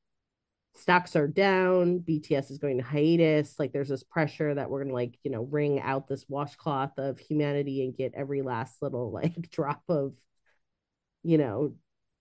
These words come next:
income here." And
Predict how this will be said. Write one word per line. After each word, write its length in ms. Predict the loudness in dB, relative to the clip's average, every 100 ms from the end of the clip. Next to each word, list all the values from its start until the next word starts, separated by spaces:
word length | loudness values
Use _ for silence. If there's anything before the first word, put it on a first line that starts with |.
| _ _ _ _ _ _ _ _ _ _ _ _ _ 4
income 460 | 6 6 4 2
here." 580 | 4 2 4 2 0 -4 _ _ _ _ _ _ -4
And 480 | 0 2 4 2